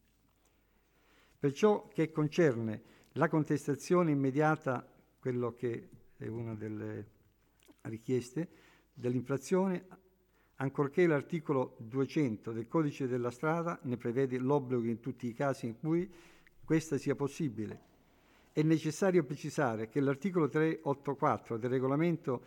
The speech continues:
di attuazione del Codice della Strada contempla una serie di deroghe, tra cui la possibilità per l'organo di polizia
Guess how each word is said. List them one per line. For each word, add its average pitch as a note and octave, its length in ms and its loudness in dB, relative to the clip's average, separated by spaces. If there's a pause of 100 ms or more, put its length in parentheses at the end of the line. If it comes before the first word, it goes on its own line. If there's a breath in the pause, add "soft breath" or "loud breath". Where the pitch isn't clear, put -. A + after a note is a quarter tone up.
(180 loud breath)
di C3 100 0
attuazione C#3 560 0
del C3+ 160 2
Codice C#3 380 -2
della A#2+ 160 -2
Strada C#3 520 0 (880 soft breath)
contempla C3+ 580 4
una C#3 160 4
serie C#3+ 360 2
di F3+ 220 -2 (320)
deroghe, C#3 800 0
tra D3+ 180 2
cui A2+ 460 -4
la A#2+ 160 0
possibilità B2+ 760 0 (180)
per A#2+ 120 -2
l'organo D3+ 300 2
di B2+ 100 -2
polizia C#3 580 -2